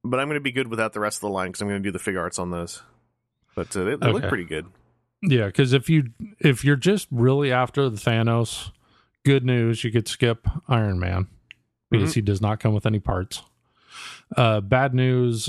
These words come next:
Speaker 2: is then it's three movie figures and three comic book figures. Unless you like both,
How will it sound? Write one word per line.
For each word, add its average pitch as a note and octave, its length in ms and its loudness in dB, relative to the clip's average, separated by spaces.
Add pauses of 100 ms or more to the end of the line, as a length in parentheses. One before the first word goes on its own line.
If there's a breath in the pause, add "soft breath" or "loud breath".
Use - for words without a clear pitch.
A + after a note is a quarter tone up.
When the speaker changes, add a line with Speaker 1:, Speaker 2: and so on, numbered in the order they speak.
(140)
Speaker 2:
is A2 720 0
then G#2+ 340 2
it's - 440 -4 (640)
three A2 600 2
movie G#2 440 2
figures G2+ 420 0
and F#2+ 120 0
three G2 200 -4
comic E3 280 2
book D3 200 -2 (180)
figures. C3+ 500 0 (320 loud breath)
Unless A2+ 380 2
you A2 120 2
like G2+ 260 0
both, A2+ 420 -2